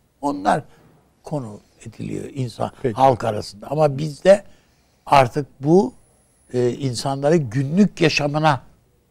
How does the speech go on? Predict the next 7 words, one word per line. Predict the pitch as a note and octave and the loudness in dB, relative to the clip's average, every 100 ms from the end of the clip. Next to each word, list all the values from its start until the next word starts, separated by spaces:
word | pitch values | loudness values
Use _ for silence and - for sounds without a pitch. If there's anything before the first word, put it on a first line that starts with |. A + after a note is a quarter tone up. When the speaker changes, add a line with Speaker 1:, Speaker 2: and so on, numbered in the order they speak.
| _ _ _ _ _ _ - | _ _ _ _ _ _ -6
Speaker 1:
nı | D3+ G#3 - C3+ | 0 0 0 -2
etkilemeye | B2+ - C#3+ C3+ D#3+ E3 | -2 -2 -2 2 4 6
başladı. | C3 - - _ _ _ _ _ _ _ _ _ _ _ _ _ _ | 4 -2 -18 _ _ _ _ _ _ _ _ _ _ _ _ _ _
Herkes | C#3 D3 C3 C3+ D3+ - - _ _ | 0 2 2 0 -4 -6 -18 _ _
sabahleyin | - D#3+ D#3 D3 C#3+ D3 D#3+ | -2 4 8 8 6 0 2
ilk | G3 D3+ - - | 2 2 -4 0
iş | F3+ G#3+ - - | 0 2 -2 -8